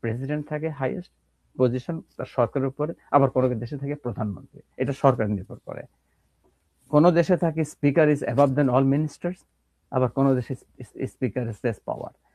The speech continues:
আমি বিচার করতে যাব না কোন দেশের স্পিকার আসছে, কোন দেশের পররাষ্ট্রমন্ত্রী আসছে,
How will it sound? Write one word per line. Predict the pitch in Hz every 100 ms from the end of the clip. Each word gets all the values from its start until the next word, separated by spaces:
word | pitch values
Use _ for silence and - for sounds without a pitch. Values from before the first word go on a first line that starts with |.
| _ _ _
আমি | - 120 135 175 214 - _ _ -
বিচার | 113 135 156 139
করতে | 143 - 147
যাব | 117 110 104
না | 143 185 262 - _ _ _ _ -
কোন | 139 139
দেশের | 123 131 - 165 180 _ _ _ - _ _ _
স্পিকার | - 113 98 127
আসছে, | 143 - 180 180
কোন | 110 107
দেশের | 107 135
পররাষ্ট্রমন্ত্রী | - 110 107 120 - 147 143 156
আসছে, | 151 - 170